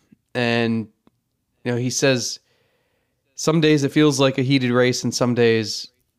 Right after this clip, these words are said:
he said, "I, I think we recognize we have a long way to continue to build to where we want to be as a championship team."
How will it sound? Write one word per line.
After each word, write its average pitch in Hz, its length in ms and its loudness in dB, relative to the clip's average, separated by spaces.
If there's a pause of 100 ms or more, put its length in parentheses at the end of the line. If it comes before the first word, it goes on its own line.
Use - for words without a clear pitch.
(220)
he 120 100 -18
said, 113 200 -8
"I, 110 160 -4
I 110 80 -4
think 147 240 -2
we 127 100 2
recognize 123 600 -2
we 120 80 0
have 113 80 -2
a 110 40 -2
long 123 460 0
way 110 540 0
to - 140 -10
continue 123 480 -2
to 113 80 -4
build 117 400 -2
to 127 100 -8
where 117 200 0
we 117 120 -2
want 110 280 -6
to - 120 -12
be 113 240 -2
as 107 140 -4
a - 40 -20
championship 113 760 -8
team." 80 420 -14